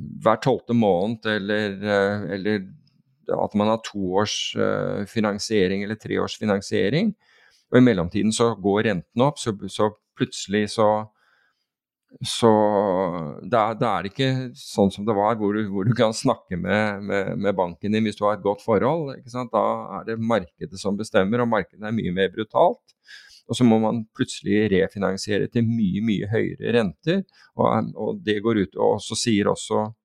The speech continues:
de som skal låne deg penger, at, vet du hva, jeg tror ikke det, verdiene du sitter på er verdt like mye som det var forrige gang,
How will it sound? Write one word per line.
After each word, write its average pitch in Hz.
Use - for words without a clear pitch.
de 98
som 107
skal 107
låne 95
deg 113
penger, 131
at, 120
vet 90
du 110
hva, 160
jeg 117
tror 107
ikke 113
det, 101
verdiene 104
du 104
sitter -
på 123
er 104
verdt 98
like 104
mye 92
som 101
det 101
var 104
forrige 104
gang, 214